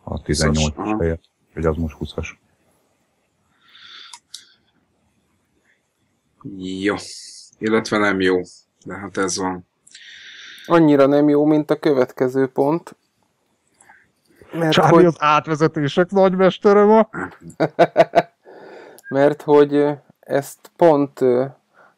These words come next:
Speaker 3: pont Blacky küldte, hogy megint robbant a, az aku, zárlatos lett a
Speaker 2: Blacky,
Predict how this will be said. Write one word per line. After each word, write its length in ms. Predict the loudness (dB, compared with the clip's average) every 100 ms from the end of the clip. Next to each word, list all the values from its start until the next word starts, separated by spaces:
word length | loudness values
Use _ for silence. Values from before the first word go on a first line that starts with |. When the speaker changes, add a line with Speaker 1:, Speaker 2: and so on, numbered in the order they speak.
| _
Speaker 3:
pont 280 | -2 -2 2
Blacky 560 | 2 2 0 -4 -6 -12
küldte, 640 | -4 -2 -2 0 0 0 _ _ _ _ _ _ _ _
hogy 520 | -4 -2 0 0 -2
megint 480 | 0 2 2 0 0
robbant 640 | 0 0 0 -2 -2 -10 -18
a, 720 | -18 -10 -8 -6 -8 -10 _ _
az 220 | -12 -8
aku, 380 | -8 -6 -10 -10 _ -20
zárlatos 880 | -8 -4 -2 -2 -4 -8 -12 -18 -20 _ _ _ _ _ _ _ -6
lett 160 | -2
a 40 | 2
Speaker 2:
Blacky, 520 | 2 2 0 0 -4